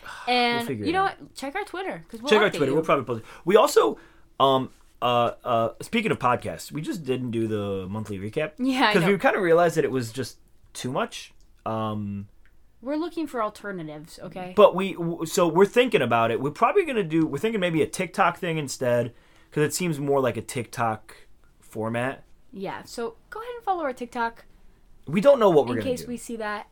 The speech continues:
Speaker 2: and we'll keep you in the loop, okay?
Speaker 1: We don't know exactly what we're gonna do, but we'll figure it out, and we'll let you know.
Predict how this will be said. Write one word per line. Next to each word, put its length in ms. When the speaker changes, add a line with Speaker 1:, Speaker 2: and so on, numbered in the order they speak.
Speaker 2:
and 100
we'll 120
keep 160
you 80
in 100
the 80
loop, 240
okay? 280
Speaker 1:
We 60
don't 160
know 120
exactly 340
what 100
we're 60
gonna 120
do, 80
but 340
we'll 120
figure 300
it 60
out, 280
and 120
we'll 140
let 200
you 80
know. 260